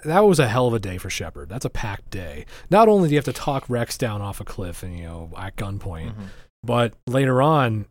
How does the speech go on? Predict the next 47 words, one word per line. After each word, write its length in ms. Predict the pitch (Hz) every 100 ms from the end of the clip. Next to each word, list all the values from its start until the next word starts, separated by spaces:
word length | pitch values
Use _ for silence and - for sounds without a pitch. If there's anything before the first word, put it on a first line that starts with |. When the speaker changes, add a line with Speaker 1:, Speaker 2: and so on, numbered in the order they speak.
| -
Speaker 1:
both 260 | 120 110
Kaidan 600 | - 147 165 131 87 87 113
and 160 | 110 107
Ashley, 460 | 113 117 - 87
two 180 | 80 104
of 80 | 98
your 180 | 95 90 -
squad 380 | - - 113 110
mates, 380 | 87 78 - - - - -
they're 140 | 110 101
both 460 | 113 127 117 - -
pinned 300 | - 135 127
down 480 | 117 113 101 98 92
and 240 | 95 90 87
in 160 | 87
mortal 420 | 85 90 98 101
peril, 580 | 98 - 92 82 78 76 - - - -
and 60 |
you 40 | 87
can 140 | 90
only 340 | 90 95 98 95
go 200 | 92 92
back 260 | 92 90
and 80 | 90
rescue 380 | 85 85 - 87
one 200 | 80 80
of 120 | 69
them. 300 | - - - _ _ _ _ _ _
So 220 | - 113
it's, 500 | 104 101 - - - _ _ _ _ _ -
it's, 280 | 123 - -
it's 160 | 135
literally 400 | 123 135 139 139
a 40 | 123
gun 200 | 127 123
to 60 | 123
your 80 |
head, 180 | 113 117
A 160 | 110 113
and 100 | 110
B, 200 | 107 104
who 200 | 104 107
lives, 300 | 104 104 95
who 140 | 104
dies, 420 | 90 87 82 85 -
and 80 |
that's, 280 | 92 92 -